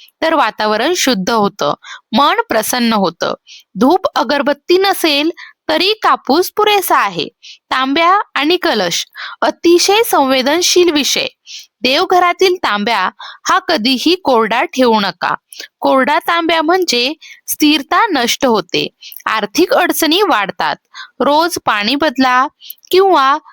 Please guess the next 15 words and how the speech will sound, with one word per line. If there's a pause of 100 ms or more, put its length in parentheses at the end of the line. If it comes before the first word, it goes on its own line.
(140)
कमी
झालं (140)
तर
भरून
ठेवा. (460)
मंत्र
जप, (360)
नामस्मरण, (360)
काय
शक्य
असेल (160)
ते
करा. (460)
मंत्र
माहीत